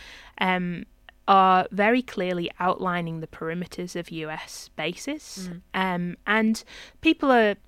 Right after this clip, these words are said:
Speaker 1: are, are varyingly worried about this. So lots of people have said, "Well,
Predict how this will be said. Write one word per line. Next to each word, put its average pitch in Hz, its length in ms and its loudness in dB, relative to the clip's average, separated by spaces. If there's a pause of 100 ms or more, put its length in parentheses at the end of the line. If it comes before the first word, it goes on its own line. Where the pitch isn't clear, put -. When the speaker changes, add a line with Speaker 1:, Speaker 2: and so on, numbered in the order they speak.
(140)
Speaker 1:
are, 190 260 -2 (140)
are 196 200 2
varyingly 180 840 0
worried 156 340 -6
about 156 300 -2
this. - 180 -14
So 165 220 -6
lots 202 320 0
of - 80 -12
people 185 240 -6
have 165 100 -6
said, 175 280 -8
"Well, 165 260 -6